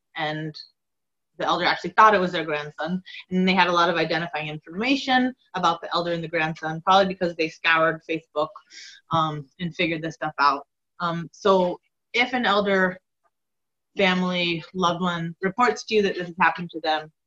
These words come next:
just make sure that everything you say does not make them feel more ashamed about what happened, um, because that will have the effect of both closing off further conversation,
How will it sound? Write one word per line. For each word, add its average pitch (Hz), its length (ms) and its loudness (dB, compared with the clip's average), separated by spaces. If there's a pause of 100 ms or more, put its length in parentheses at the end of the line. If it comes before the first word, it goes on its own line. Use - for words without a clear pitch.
(160)
just 240 140 0
make 233 220 4
sure 202 200 -2
that 185 300 0
everything 196 400 0
you 190 180 2 (140)
say 156 400 0
does 160 160 -6
not 156 300 0
make 165 200 -8
them 151 200 -20
feel 151 200 -8
more 151 120 -12 (100)
ashamed 147 380 -10
about 143 160 -2
what 127 120 -10
happened, - 340 -8 (520)
um, 170 140 -4
because 208 260 0
that 220 180 6
will 214 100 4
have 196 240 4
the 185 100 2
effect 175 340 -2 (140)
of 156 200 -4
both 160 180 -6 (400)
closing 220 320 8
off 214 240 6
further 214 200 6
conversation, 190 960 0